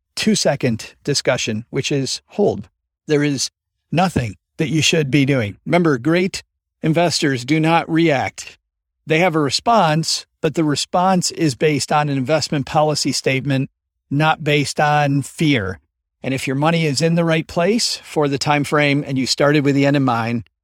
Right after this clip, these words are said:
you're doing a great job. One other thing I want to do, you know, normally at this point in the show, we have a shout out to our armed forces. And if there's ever a time that that shout out was more important than ever,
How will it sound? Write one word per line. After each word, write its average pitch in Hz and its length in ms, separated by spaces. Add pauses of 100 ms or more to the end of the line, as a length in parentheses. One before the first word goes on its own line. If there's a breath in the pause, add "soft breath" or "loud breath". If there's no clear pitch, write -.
(180)
you're 127 140
doing 123 180
a 120 60
great 117 280
job. 104 420 (200)
One 214 180
other 185 200
thing 156 240
I 143 60
want 139 220
to 131 60
do, 120 340 (140)
you 160 120
know, 160 120
normally 160 680
at 165 100
this 170 180
point 180 280
in 143 60
the 151 60
show, 147 300
we 135 140
have 135 260
a 123 80
shout 151 340
out 127 380
to 147 220
our 131 260 (400)
armed 139 260
forces. 131 600
And 143 120
if - 220 (480)
there's 160 220
ever 214 200
a 160 60
time 143 360
that 139 140
that 135 220
shout 156 340
out 143 320
was 131 600
more 147 160
important 151 400
than 143 100
ever, 135 340